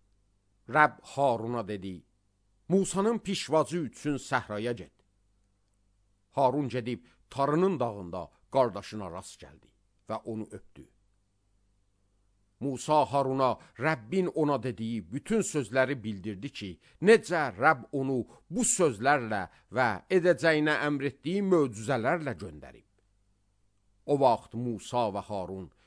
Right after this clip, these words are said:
gedib İsrail övladlarının bütün ağsaqqallarını bir yerə yığdılar.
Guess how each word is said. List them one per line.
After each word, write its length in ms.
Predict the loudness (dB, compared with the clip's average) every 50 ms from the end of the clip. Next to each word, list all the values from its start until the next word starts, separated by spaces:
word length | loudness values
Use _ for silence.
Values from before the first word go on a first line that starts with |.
| _ _ -2
gedib 420 | 4 4 4 4 2 -4 -4 -8 -10
İsrail 500 | -8 -8 -8 -4 2 4 6 6 6 6
övladlarının 840 | 2 0 0 2 0 0 0 0 -2 -2 0 0 -2 -4 -4 -6 -8 -8
bütün 240 | -10 -6 -2 2 4
ağsaqqallarını 1040 | 4 2 2 -2 -12 -12 -12 -10 _ -6 -6 -4 -4 -6 -8 -10 -10 -12 -14 -14 -14 _ _ _ _ -4
bir 180 | 0 0 0 0
yerə 280 | 0 -4 -4 -6 -10
yığdılar. 480 | -14 -16 -18 -20 _ -20 -20 -20 -20